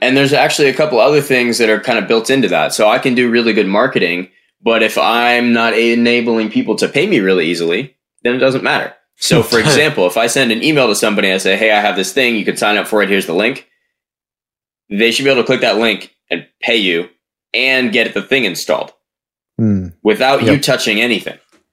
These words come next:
Speaker 3: Right.
Speaker 1: So that's another aspect. The, you know, the last thing, which is super obvious, is it shouldn't be expensive to do all this.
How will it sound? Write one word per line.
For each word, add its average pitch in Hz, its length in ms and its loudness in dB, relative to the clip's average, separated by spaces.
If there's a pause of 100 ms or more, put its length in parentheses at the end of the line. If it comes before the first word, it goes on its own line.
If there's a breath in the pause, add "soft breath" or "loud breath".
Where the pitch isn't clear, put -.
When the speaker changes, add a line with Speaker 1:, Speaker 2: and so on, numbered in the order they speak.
(140)
Speaker 3:
Right. 104 140 2
Speaker 1:
So 107 560 2
that's 117 260 0
another 113 320 2
aspect. 104 680 -2
The, - 360 -10
you 120 180 -2
know, 104 100 0
the 92 80 -2
last 107 300 0
thing, 95 160 -2
which 87 120 -6
is 87 100 -4
super 101 220 -2
obvious, 76 600 -2
is 87 160 -8
it - 120 -10
shouldn't 87 380 -6
be 67 60 -6
expensive - 580 -8 (160)
to - 80 -20
do 82 160 -2
all 58 160 -4
this. - 280 -14